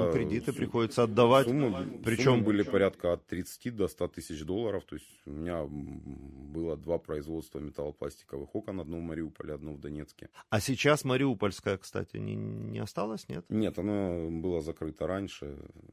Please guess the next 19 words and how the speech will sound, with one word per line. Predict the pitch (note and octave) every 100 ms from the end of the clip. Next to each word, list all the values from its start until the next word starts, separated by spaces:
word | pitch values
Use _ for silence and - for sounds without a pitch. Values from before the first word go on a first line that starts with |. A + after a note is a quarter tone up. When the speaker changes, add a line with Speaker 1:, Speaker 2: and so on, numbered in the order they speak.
| - - - _
Speaker 2:
поэтому | - C#2+ -
Speaker 1:
То | D2
Speaker 2:
сейчас | - -
Speaker 1:
есть | E2+
Speaker 2:
оно | A#2+
Speaker 1:
не, | C#3
Speaker 2:
осталось. | C3 A2
Speaker 1:
не | B2 C3+
из-за | A#2 G#2
войны? | A2+ A2 F2 D#2 - _ -
Speaker 2:
Нет. | E2 - _ _ _ _ _
Speaker 1:
Вот | - A#2 F#3 - -
я, | B2 F3+ F#3+ E3+ -
м, | - B2 C3 C3+ B2 - _ -
к | -
тому | D3 D#3 E3
и |
подводил, | D3+ D3+ C3 D#3 B2 E2+ D#2+ - _
насколько, | F#2+ G#2+ - D#3 F3 - D3+